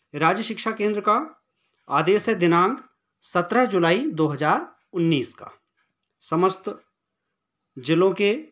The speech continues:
जिला कलेक्टर को ये लिखा गया है और विषय है वर्ष दो हज़ार उन्नीस बीस में स्वीकृत एकीकृत साला निधि के दिशा निर्देश।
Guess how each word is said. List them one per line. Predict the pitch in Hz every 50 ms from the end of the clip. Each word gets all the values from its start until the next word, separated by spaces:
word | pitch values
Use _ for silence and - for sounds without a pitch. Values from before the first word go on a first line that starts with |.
| -
जिला | 131 139 151 160 160
कलेक्टर | 160 - 156 165 160 - - 180 170
को | 165 185 180
ये | 175 175
लिखा | 160 151 151 165 170
गया | 175 180 185 185
है | 190 214 339 - _ _ _ _ -
और | 151 151 156
विषय | 147 165 160 - 214 214
है | 196 185 190 233 311 - - _ _ _ _ _
वर्ष | 131 165 202 240 240 247
दो | 220 214
हज़ार | 208 196 202 208 208
उन्नीस | 196 190 190 190 208 202 175
बीस | 170 185 180 170 - 214
में | 226
स्वीकृत | 220 - - 175 170 165 175 208 233 226 -
एकीकृत | 175 165 160 - 170 - 214 226 240
साला | 233 - - 170 165 170 185 185
निधि | 175 160 151 139 185 190 - _ _ _ _ _ _ _ _ _ _ _ _ _ _ _ _ _ _ _ -
के | 208 233
दिशा | 220 170 165 156 - 180 196 285 339 - - _ - 147
निर्देश। | 147 139 127 139 131 107 98 - -